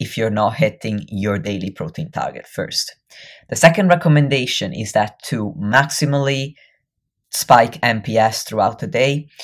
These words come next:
you want to have at least three servings of protein,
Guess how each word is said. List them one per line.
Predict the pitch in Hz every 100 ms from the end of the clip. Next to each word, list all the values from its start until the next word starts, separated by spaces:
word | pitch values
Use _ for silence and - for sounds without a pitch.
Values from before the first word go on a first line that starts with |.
| - _
you | - 95 139
want | 135 139 135
to | 131
have | 135 120
at | 110 -
least | 123 151 185 98 - - - _ _ _ _ -
three | - 147 131 143
servings | 156 127 120 120 135 147 147 -
of | 101
protein, | - 92 - 143 160